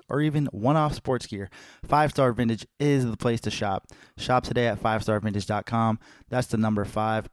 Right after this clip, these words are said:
S T A R V I N T A G E dot com. You can use our discount code jam, J A M, to receive fifteen percent off your whole order. Um, so go do that. Check it out. They got some great stuff.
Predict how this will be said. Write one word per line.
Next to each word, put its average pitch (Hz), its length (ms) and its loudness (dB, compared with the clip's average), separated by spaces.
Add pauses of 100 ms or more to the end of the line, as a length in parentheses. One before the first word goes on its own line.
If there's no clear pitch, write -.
(120)
S 139 240 -2
T 123 280 -4
A 113 120 -2
R 107 340 0
V 120 260 -2
I 104 180 -2
N 98 320 -8 (100)
T 147 320 -6
A 104 180 -6
G 101 220 -6
E 101 320 -6 (340)
dot 107 240 -4
com. 92 380 -12 (580)
You 170 80 4
can 165 160 2
use 151 200 4
our 120 160 0
discount 120 500 -2
code 120 300 -2 (400)
jam, 123 520 2 (240)
J 110 320 -2
A 107 40 -4
M, 110 260 -2 (220)
to 110 160 -6
receive 107 400 -8
fifteen 127 400 0
percent 117 340 -4
off 107 200 -6
your 95 100 -2
whole 104 160 0
order. 104 360 -4 (800)
Um, 95 600 -6 (240)
so - 140 -8
go 110 180 0
do 107 100 2
that. 107 240 0 (100)
Check 104 200 -10
it 104 40 -4
out. 101 240 -4
They 101 80 -12
got 101 120 -8
some 101 100 -6
great 101 200 -4
stuff. 95 360 -4